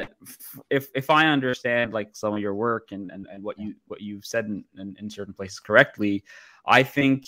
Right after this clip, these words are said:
your understanding of simplicity is a bit more nuanced than what might, some people might be thinking right now, as in, um, in the context of, like, if we're talking about absolute divine simplicity and stuff. But anyway, we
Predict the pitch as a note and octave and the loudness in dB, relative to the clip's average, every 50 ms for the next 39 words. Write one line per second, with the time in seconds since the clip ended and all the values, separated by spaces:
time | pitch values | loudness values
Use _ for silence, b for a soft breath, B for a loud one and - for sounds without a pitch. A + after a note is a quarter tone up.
0 | - _ B2 A#2+ A#2+ A#2 A#2 - - A#2 A2+ A2+ A2 - - A#2 A#2 A2+ A#2 A2+ | -12 _ -4 -2 0 0 2 0 0 0 -2 -2 -2 0 0 0 0 0 0 -2
1 | A2 G#2 F2+ G#2 G#2 - - G#2+ G2+ - - C3 C3 - A2+ A2 G#2+ - G2+ G2+ | -2 -2 -2 -4 -4 -4 -8 -10 -8 -4 -4 -4 -2 -2 -2 -2 -4 -4 -4 -6
2 | G#2+ A2 G#2+ A2 A#2+ A#2 - - _ _ A#2 A2+ A2 A2 A2 A2 A2 G#2+ A2+ A#2+ | -6 -6 -6 -4 -4 -4 -4 -6 _ _ -10 -6 -4 -4 -4 -4 -4 -2 -2 -2
3 | A#2 G#2+ G#2 G2+ F#2 F#2+ - - - _ - G#2 G#2 G2+ G#2 G#2 A2 A2 G#2+ A2 | 0 0 -2 -2 -4 -6 -8 -12 -14 _ -6 -4 -4 -2 -4 -4 -4 -2 0 0
4 | G#2+ - - _ _ - G#2 G#2+ G#2 G2+ - - _ - F2 - - - B2+ A2 | 0 0 -2 _ _ -4 -2 0 0 0 -4 -8 _ -20 -18 -16 -8 -6 -6 -6
5 | - A2 G#2+ G#2+ G#2 G2 F#2 G#2 G2+ - G2+ G2+ - G2 G2 G2 G2 - - F#2 | -6 -10 -10 -8 -8 -6 -8 -8 -8 -8 -8 -10 -8 -10 -12 -12 -12 -12 -12 -12
6 | F#2 F2+ - F#2 - F#2+ G2 F#2+ G2+ G2+ G2 G2 F#2+ - - G2 G2 G2 F#2+ F#2+ | -14 -14 -14 -14 -12 -12 -12 -10 -8 -8 -8 -8 -8 -10 -8 -6 -4 -4 -4 -6
7 | F#2+ - _ _ _ _ _ _ _ _ _ _ - B2+ B2+ B2+ - C3 A#2+ A2 | -8 -12 _ _ _ _ _ _ _ _ _ _ 0 2 2 4 6 4 4 6
8 | A2 G#2+ G#2+ - - G#2 G2+ G#2 G#2 G2 - - G#2 G#2 - - A2 G#2 G#2 G2 | 4 2 0 0 -2 -4 -4 -2 -4 -6 -6 -8 -10 -10 -6 -6 -6 -6 -6 -6
9 | G2 - - F#2+ G2+ - - - F#2 F#2 F#2 _ F#2 F2+ F2+ - - - F#2+ F#2+ | -6 0 0 0 0 0 -2 -8 -12 -12 -10 _ -12 -12 -12 -14 -10 -10 -8 -8
10 | F#2+ - - - - - - b b b b _ - - E3 F3+ F3 E3+ D3+ C3+ | -6 -8 -10 -12 -16 -18 -20 b b b b _ 4 6 8 10 10 8 8 6
11 | D3+ F3 E3+ D#3+ | 4 2 2 0